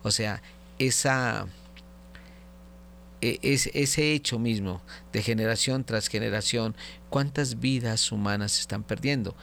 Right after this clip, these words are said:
¿Quinientas, mil, millones? No lo sé, de acuerdo hasta cuando hay el término final. Si nosotros nos hubieran cortado la vida, eh, a nuestros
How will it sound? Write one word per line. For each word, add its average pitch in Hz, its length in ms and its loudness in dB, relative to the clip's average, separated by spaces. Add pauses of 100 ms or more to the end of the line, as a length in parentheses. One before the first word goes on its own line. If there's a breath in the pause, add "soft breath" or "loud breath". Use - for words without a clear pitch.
(220 loud breath)
¿Quinientas, 123 760 0
mil, 131 500 0
millones? 120 560 0
No 107 180 0
lo 113 120 2
sé, 156 260 2 (280 loud breath)
de 123 80 4
acuerdo 160 520 0 (200)
hasta 117 300 0
cuando 110 260 0
hay 117 140 4
el 113 100 0
término 104 320 0
final. 101 340 -2 (260 loud breath)
Si - 180 2
nosotros 160 380 0
nos 139 140 0
hubieran 131 260 4
cortado 120 460 2
la 107 120 4
vida, 98 420 0 (600 loud breath)
eh, 101 520 0 (200)
a 110 120 4
nuestros 104 580 -2